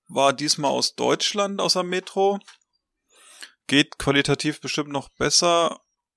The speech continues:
Ich, es war für mich mein Geschmack, die Stücken waren so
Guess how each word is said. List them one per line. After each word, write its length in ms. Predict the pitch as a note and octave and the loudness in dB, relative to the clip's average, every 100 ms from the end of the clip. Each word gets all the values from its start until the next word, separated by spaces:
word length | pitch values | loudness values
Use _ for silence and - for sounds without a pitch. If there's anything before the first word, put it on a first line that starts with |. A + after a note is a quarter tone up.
| _ _ | _ _
Ich, 220 | C#3+ - - | -12 -10 -2
es 180 | - - | 0 2
war 200 | C#3 C#3+ | 2 2
für 140 | D3 | -2
mich 320 | D3 D#3+ D#3 - | -6 -6 -8 -6
mein 280 | C3+ D3 D3+ | 0 0 -2
Geschmack, 320 | C#3+ D3+ D3+ - - _ C3 | -2 0 0 -6 -20 _ -4
die 100 | C3 | -2
Stücken 380 | - D#3+ D3 | -2 -4 0
waren 180 | C#3 C#3 | 2 2
so 100 | C3+ | -2